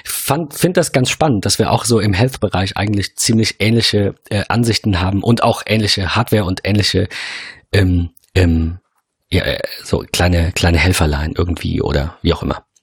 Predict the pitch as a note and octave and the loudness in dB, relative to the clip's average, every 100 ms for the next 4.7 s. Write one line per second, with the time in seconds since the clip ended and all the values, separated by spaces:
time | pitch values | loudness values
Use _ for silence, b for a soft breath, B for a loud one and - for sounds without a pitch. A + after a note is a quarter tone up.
0 | _ _ _ _ _ _ - - G2+ F#2+ | _ _ _ _ _ _ -16 -6 -2 0
1 | F2+ D#2+ B B B B B B B _ | 0 -4 B B B B B B B _
2 | _ _ - _ - - - - A#2+ D#3 | _ _ -20 _ -10 -10 -12 -4 0 2
3 | F3+ - E2+ F2 - F2 F2 F#2+ D#2 F#2+ | 4 2 -2 -4 -2 -2 -2 -4 -4 -2
4 | F2 G#2 A2 D#2+ D#2 A#2 - | 0 0 0 -2 -4 -6 -10